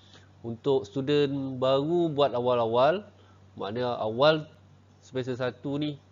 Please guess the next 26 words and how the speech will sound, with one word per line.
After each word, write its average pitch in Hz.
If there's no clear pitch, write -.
buat 127
ataupun 123
isi 135
borang. 123
Tapi 165
untuk 143
semester, 147
contoh 151
dah 151
duduk 143
semester 147
dua, 170
semester 151
depan 175
dia 165
tak 147
nak 143
duduk 139
asrama, 175
dia 131
kena 147
isi 143
borang 139
tu 147
awal. 127
Pada, 131